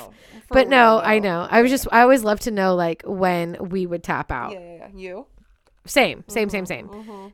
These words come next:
Speaker 2: 'Cause my husband for sure, in, it,
Speaker 1: You
Speaker 2: as
Speaker 1: see a truck in the mud, I
Speaker 2: both
Speaker 1: get
Speaker 2: of,
Speaker 1: that.
Speaker 2: and
Speaker 1: I
Speaker 2: both
Speaker 1: get
Speaker 2: of our
Speaker 1: that.
Speaker 2: husbands are very social, outgoing, kind guys. They
Speaker 1: And
Speaker 2: wanna help, just like Jose.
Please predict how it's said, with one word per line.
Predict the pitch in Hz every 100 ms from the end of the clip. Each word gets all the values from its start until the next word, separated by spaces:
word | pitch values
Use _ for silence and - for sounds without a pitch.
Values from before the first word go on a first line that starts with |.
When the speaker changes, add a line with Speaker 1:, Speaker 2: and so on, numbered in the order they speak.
| -
Speaker 2:
'Cause | 285
my | 302 381
husband | 381 285 302
for | 277 254
sure, | - 285 247 208
in, | - 233 233 _ _
it, | - - -
Speaker 1:
You | -
Speaker 2:
as | 269 302
Speaker 1:
see | 339
a | 392
truck | 392 339 320
in | 320
the | 302
mud, | 269 320 277 240 233 214 -
I | 277
Speaker 2:
both | 285
Speaker 1:
get | 311
Speaker 2:
of, | 320
Speaker 1:
that. | 214 151 120 233
Speaker 2:
and | - 247
Speaker 1:
I |
Speaker 2:
both | 254
Speaker 1:
get | 277
Speaker 2:
of | 320 277
our | 294
Speaker 1:
that. | 294
Speaker 2:
husbands | 254 220 240 240 -
are | 175 180 165 _ -
very | 247 247 247
social, | - 240 220 - 226 208 -
outgoing, | 214 208 214 202 202 202 196
kind | - 233 226 226 208
guys. | 208 190 190 185
They | -
Speaker 1:
And | 180
Speaker 2:
wanna | 196 233
help, | 226 202 -
just | 240 247
like | 233
Jose. | - 196 165 110 64